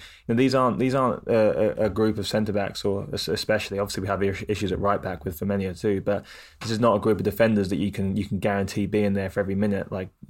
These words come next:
you know, say some clubs have, I mean, the likes of Burnley or something, have good injury records in that centre back position.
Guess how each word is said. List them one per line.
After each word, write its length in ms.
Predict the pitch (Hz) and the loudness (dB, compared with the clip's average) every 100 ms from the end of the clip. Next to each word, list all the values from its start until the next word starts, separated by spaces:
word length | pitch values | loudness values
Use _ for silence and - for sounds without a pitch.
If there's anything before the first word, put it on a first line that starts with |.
| - | -8
you 100 | 98 | -6
know, 100 | 80 | -6
say 280 | - 101 | -2 0
some 300 | 101 110 101 | 0 0 0
clubs 340 | 95 101 95 - | 0 -2 -2 -2
have, 340 | 117 95 90 | -2 -2 -4
I 40 | 101 | -4
mean, 160 | 95 | -4
the 140 | - 101 | -4 -2
likes 220 | 95 - | -2 -4
of 80 | - | 0
Burnley 320 | 107 101 98 | 2 4 0
or 60 | |
something, 280 | 95 101 101 | -2 -6 -6
have 220 | 98 90 | -6 -6
good 160 | - 98 | 0 2
injury 240 | 101 98 | 2 0
records 360 | 98 98 104 101 | 0 0 0 -2
in 60 | 104 | -2
that 120 | 92 | -2
centre 200 | 107 98 | -2 -2
back 140 | 95 | -2
position. 400 | 101 107 113 117 | -2 -2 0 -4